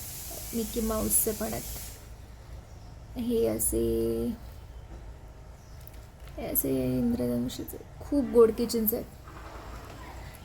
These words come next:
हे असे किट, एक रिटर्न गिफ्ट द्यायला पण खूप भारी ऑप्शन आहे हा, मला तर हे जेन्युइनली आवडलं.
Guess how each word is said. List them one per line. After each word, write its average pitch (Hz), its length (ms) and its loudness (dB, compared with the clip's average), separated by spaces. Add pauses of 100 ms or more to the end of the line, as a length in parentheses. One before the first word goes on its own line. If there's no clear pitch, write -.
हे 311 60 6
असे 262 240 8
किट, 226 240 6 (1200)
एक 294 140 6
रिटर्न 277 340 10
गिफ्ट 277 180 6
द्यायला 269 220 10
पण 285 180 2
खूप 277 140 2
भारी 220 280 6
ऑप्शन 208 360 4
आहे 214 60 8
हा, 214 120 6 (240)
मला 226 240 6
तर 247 80 6
हे 254 100 10
जेन्युइनली 220 480 8
आवडलं. 190 360 6